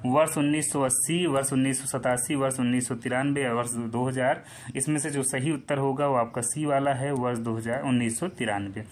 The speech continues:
ये बिल्कुल सही होगा। अगला क्वेश्चन है उपन्यास स्वामी and फ्रेंड्स, उपन्यास स्वामी and फ्रेंड्स के लेखक कौन हैं? ए के रामानुजन, आर के लक्ष्मण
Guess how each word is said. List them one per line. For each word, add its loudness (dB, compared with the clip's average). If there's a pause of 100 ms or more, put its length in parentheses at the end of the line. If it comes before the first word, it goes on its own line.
(240)
ये 0
बिल्कुल 0
सही 0
होगा। 2 (320)
अगला 2
क्वेश्चन 0
है 2
उपन्यास 2 (1040)
स्वामी 2
and 2
फ्रेंड्स, -2 (720)
उपन्यास 2
स्वामी 4 (100)
and 2 (520)
फ्रेंड्स 0 (160)
के 0
लेखक 0
कौन 4
हैं? 0 (600)
ए 4
के 2
रामानुजन, 4 (720)
आर 8
के 0
लक्ष्मण 2